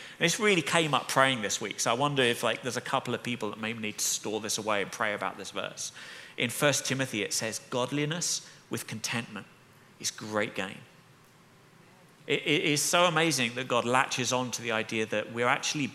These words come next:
built to expand, grow, and gain. But actually, the path to the right kind of gain is godliness and contentment.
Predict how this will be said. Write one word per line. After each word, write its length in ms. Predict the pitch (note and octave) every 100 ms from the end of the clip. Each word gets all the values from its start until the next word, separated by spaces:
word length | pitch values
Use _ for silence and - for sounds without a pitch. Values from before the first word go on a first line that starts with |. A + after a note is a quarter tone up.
| -
built 460 | F2+ A#2 F3 - - -
to 120 | - C3+
expand, 800 | - - - B2 B2 A2+ G2 -
grow, 420 | A2+ A2 G#2+ G2 -
and 160 | G2
gain. 300 | A2 G#2 G#2+ - - - - - - - - - - - - -
But 180 | - B2
actually, 260 | A#2+ - A2+
the 80 | A2
path 460 | - B2 A#2+ -
to 120 | -
the 120 | A2+ G#2
right 340 | G#2 G#2+ -
kind 260 | - G#2+ F#2+
of 60 |
gain 380 | G#2 G2+ F#2 F#2 - - - -
is 140 | A#2 G#2+
godliness 580 | G#2+ G#2+ G#2 G2+ G2+ -
and 80 |
contentment. 560 | - F#2 - G2+ - -